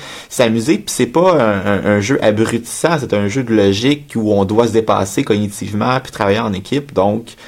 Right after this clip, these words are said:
euh, tu sais, nous, on est fans de jeux de société, donc ça rapporte un plein de beaux, belles compétences dans un beau cadre de divertissement. Donc c'est super, euh, tu sais, ça m'épanouit beaucoup. C'est super valorisant en tant que, en tant qu'individu de se dire qu'on peut amener un type de divertissement comme ça pour les jeunes.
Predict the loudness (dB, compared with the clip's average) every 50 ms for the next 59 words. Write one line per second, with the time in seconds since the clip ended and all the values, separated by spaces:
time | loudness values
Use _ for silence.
0 | -20 -20 -20 -20 -20 -16 -10 -6 -4 -2 -2 -4 -4 -8 -12 -20 -20 _ _ _
1 | _ _ _ _ -6 -4 -2 -2 -2 0 0 2 2 2 2 2 0 0 2 2
2 | 2 2 2 0 -2 -2 -2 -2 -2 -2 -4 -2 -2 -4 -4 -4 -2 -2 -2 0
3 | 0 0 -2 0 -2 -2 -2 -2 -4 -4 -2 -4 -2 -2 -2 -2 -4 -6 -6 -10
4 | -12 -16 _ _ _ _ _ -12 -2 0 2 2 2 0 -4 -10 -20 _ -4 0
5 | 0 0 2 2 0 -2 0 0 0 0 2 0 0 0 0 0 0 0 0 2
6 | 2 0 2 0 0 0 0 -2 -2 0 2 4 4 2 0 -2 -6 -14 -6 0
7 | 0 0 0 -2 -2 -2 -2 -2 -2 -12 -12 -12 -6 -4 -2 0 0 0 -2 -4
8 | -10 -18 -18 -18 -14 -12 -10 -8 -8 -6 -8 -8 -4 0 0 2 2 2 0 0
9 | 0 0 0 -2 -2 -4 -4 -8 -10 -12 -14 -16 -20 -10 -8 -8 -4 -2 0 0
10 | 0 0 0 -2 -2 -2 -4 -6 -8 -10 -10 -12 -14 -14 -14 _ -14 -14 -4 0
11 | 2 2 4 4 2 2 0 0 -2 -2 -2 -2 -2 -4 -6 -4 -2 -2 -2 -2
12 | -2 -4 -4 -4 -4 -6 -4 -6 -6 -6 -8 -10 -6 -2 0 0 0 0 -4 -4
13 | -4 -2 -2 0 0 0 0 0 0 0 -2 -4 -8 -12 -12 -4 -4 -4 -4 -4
14 | -6 -6 -8 -8 -8 -10 -6 -6 -4 -4 -4 -4 -2 -4 -6 -6 -4 -6 -6 -4
15 | -6 -8